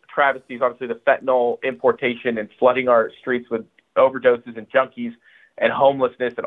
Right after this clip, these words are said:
all these other problems, for people to go, "Oh, maybe we made a mistake," because they had basically gotten cocky.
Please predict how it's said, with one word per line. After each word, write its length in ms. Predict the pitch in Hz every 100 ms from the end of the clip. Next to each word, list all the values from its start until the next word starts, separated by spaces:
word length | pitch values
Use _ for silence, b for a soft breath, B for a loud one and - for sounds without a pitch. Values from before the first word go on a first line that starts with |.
| -
all 200 | 131 147
these 160 | 143
other 140 | 139 127
problems, 440 | 139 147 139 120 _ _ _
for 100 | 156
people 300 | 139 170 160
to 80 | 147
go, 260 | 139 135 -
"Oh, 420 | 208 262 220 107 - _ _ _ _
maybe 220 | 190 247
we 140 | 302 226
made 200 | 190 185
a 60 |
mistake," 500 | 180 180 - 302 - _ _ _ _ _
because 380 | - 160 180 165 160 _ _ _
they 180 | 156 175
had 160 | 170 - _ _ _ _ _ _ _ _ 143
basically 460 | 196 208 196 165
gotten 480 | 147 156 165 151 135 - _ _ _ _ _
cocky. 640 | - 190 240 - 120 107